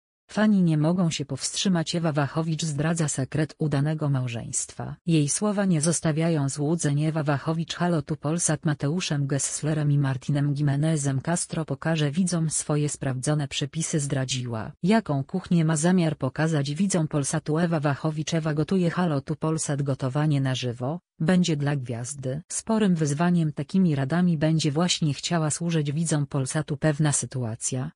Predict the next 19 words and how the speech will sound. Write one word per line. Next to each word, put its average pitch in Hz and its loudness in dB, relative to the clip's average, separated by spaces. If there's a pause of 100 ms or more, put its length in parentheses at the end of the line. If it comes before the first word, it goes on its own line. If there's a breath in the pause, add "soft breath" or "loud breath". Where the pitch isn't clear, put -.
(140)
która 165 2
nagminnie 156 2
powtarza 160 -2
się 151 -2
w - -10
polskich 147 -2
domach 139 -2
i 175 -4
która 151 0
niezwykle 147 0
irytuje 151 0
Ewę 156 -2
Wachowicz. 160 -2
Gwiazda 147 0
chciałby, 120 -4 (120)
żeby 214 2
się 180 -2
to 170 -2
zmieniło. 135 0